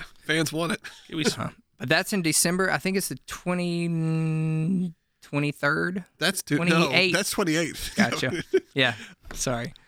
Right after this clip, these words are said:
Speaker 3: Yeah. The
Speaker 1: So right after, between Christmas and New Year's.
Speaker 3: Right. Yeah.
Speaker 2: If you happen to be in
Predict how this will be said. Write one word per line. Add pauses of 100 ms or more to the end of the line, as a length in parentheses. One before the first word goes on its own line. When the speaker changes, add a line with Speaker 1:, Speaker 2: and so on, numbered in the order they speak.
(160)
Speaker 3:
Yeah.
The
Speaker 1:
So
right
after,
between
Christmas
and
New
Year's.
Speaker 3:
Right. (680)
Yeah.
Speaker 2:
If
you
happen
to
be
in